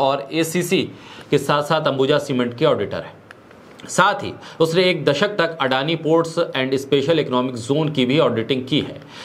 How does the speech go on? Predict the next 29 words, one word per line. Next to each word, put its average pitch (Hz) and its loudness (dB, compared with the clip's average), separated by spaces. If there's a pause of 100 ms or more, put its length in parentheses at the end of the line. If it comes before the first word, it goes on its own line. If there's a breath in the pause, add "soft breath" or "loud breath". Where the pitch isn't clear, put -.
(160 loud breath)
भारतीय 156 2
कानूनों 170 2
के 156 0
मुताबिक 139 0
विदेशी 151 0
ऑडिटिंग 135 0
कंपनी 139 -2
देश 135 0
में 147 0
ऑडिटर 131 0
के 143 -2
तौर 147 0
पर 135 0
रजिस्टर्ड 123 0
नहीं 117 0
हो 175 2
सकती 160 -2
हैं। 214 -2 (320 loud breath)
यही 180 2
वजह 202 2
है 170 0
कि 180 -2
विदेशी 151 0
कंपनियां 151 0
भारत 131 0
में 139 -4
स्वतंत्र 156 -2
रूप 156 2
से 180 0